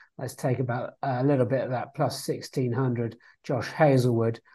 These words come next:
uh, man of the match, just in case I'm wrong. Something a bit of a saver, uh, for you for the fifth Test, a nice price to get stuck into.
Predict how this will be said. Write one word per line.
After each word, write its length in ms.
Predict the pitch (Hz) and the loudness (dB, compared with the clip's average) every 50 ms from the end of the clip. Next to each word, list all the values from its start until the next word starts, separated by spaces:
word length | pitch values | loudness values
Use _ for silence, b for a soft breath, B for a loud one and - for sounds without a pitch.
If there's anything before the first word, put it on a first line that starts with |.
| b b | b b
uh, 140 | - 123 120 | -2 0 2
man 240 | 120 123 131 123 123 | 4 4 4 4 4
of 60 | 120 | 2
the 40 | 120 | 2
match, 320 | 120 120 120 120 - - - | 2 2 0 -2 -4 -8 -10
just 200 | - 113 - 127 | -10 -6 -2 -2
in 100 | 123 113 | -2 -2
case 320 | - 139 123 117 - - | 0 0 -2 -2 0 -2
I'm 140 | 127 117 120 | 0 0 2
wrong. 260 | 123 117 110 107 104 | 2 0 0 -4 -6
Something 340 | - - - 123 117 120 117 | -6 -6 -4 -4 -2 -2 -2
a 40 | 113 | 0
bit 180 | 113 127 120 | 0 -2 -2
of 80 | 113 113 | -2 -6
a 60 | 107 | -8
saver, 640 | - - - 156 139 127 127 117 120 113 107 - - _ _ _ _ _ _ _ _ _ _ _ | -8 0 4 6 6 6 6 6 4 2 0 -2 -6 _ _ _ _ _ _ _ _ _ _ _
uh, 220 | 127 120 117 113 | -4 -2 -2 -2
for 300 | 110 - - 143 123 117 | -4 -2 0 2 2 4
you 320 | 113 113 110 110 107 107 - _ _ _ _ _ _ _ _ _ | 2 2 0 0 -2 -4 -8 _ _ _ _ _ _ _ _ _
for 80 | - 156 | -4 -2
the 120 | 120 113 | -2 -2
fifth 320 | - - 139 113 - - - | 0 0 -2 -2 -2 -4 -4
Test, 240 | 127 117 131 - - | -6 -6 -4 -4 -4
a 80 | 123 | -2
nice 260 | 113 117 117 110 98 | -2 -2 -4 -6 -8
price 320 | - _ - 139 113 104 - - | -10 _ -4 -2 -2 -2 -4 -8
to 100 | - 131 | -6 -4
get 260 | 143 123 - - - | -4 -4 -4 -6 -10
stuck 540 | - - - - - 123 101 - - - - _ _ _ _ | -12 -12 -8 -2 0 0 0 -2 -6 -14 -20 _ _ _ _
into. 500 | - 143 131 127 113 - - 135 110 113 | 2 4 4 4 2 0 -2 -6 -6 -6